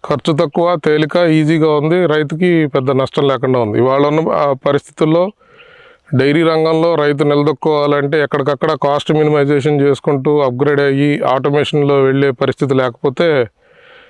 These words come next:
సస్టైన్ అయ్యే పరిస్థితి లేదండి. So అందువల్ల ఈ ఆటోమేషన్‌కి రావటం జరిగింది. నేను కూడా శక్తిమాన్ ష్రెడ్డర్ కొనుక్కొచ్చాను. But ఏంటంటే ఇప్పుడు ఈ సీజనల్ ఫోడర్‌కి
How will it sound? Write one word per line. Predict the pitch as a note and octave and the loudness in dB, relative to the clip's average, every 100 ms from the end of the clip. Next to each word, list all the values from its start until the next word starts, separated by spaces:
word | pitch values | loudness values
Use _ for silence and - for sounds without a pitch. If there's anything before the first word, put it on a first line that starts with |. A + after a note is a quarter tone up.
| _ _ _ - | _ _ _ -6
సస్టైన్ | D3+ C#3+ E3 D#3 | -4 -2 0 0
అయ్యే | D3 | 0
పరిస్థితి | C3+ B2+ - C3+ | 0 -2 -2 -2
లేదండి. | B2 G#2+ G2+ | 0 0 -2
So | G#2+ C3+ | -4 -2
అందువల్ల | C3 C#3 C#3+ D#3+ | 0 0 0 2
ఈ | F3 | 2
ఆటోమేషన్‌కి | D3 C3+ B2 C#3 C3+ C3+ B2+ - D#3+ C#3 B2 | 2 0 0 -2 0 0 -2 -2 0 2 0
రావటం | B2 A#2+ B2 | 0 0 0
జరిగింది. | A#2+ A2 A#2+ D#3+ - _ _ _ B2+ | 0 0 -2 -2 -8 _ _ _ -2
నేను | B2 C#3+ | 0 2
కూడా | D#3+ | 0
శక్తిమాన్ | D#3+ D3+ - E3 D#3+ | 0 -2 -2 0 0
ష్రెడ్డర్ | - C#3 C3 D3 | 0 -2 -2 -2
కొనుక్కొచ్చాను. | C#3+ C3+ - C3+ B2+ A2+ D#3+ - - | 0 -2 -2 -2 -2 -2 -4 -8 -4
But | C#3 C3+ D3 | -2 0 -2
ఏంటంటే | D3 D#3 D3 F3 | 0 -2 0 0
ఇప్పుడు | D3+ - E3 D#3+ D#3+ E3 - - - - _ | 0 -2 0 0 0 -4 -14 -20 -20 -20 _
ఈ | E3 | -2
సీజనల్ | - F3 E3+ F#3+ F3+ | 0 0 0 0 0
ఫోడర్‌కి | F3 F3 E3+ E3+ D#3 F#3+ F#3+ F#3 F#3+ | 0 0 0 -2 0 -2 0 -2 -4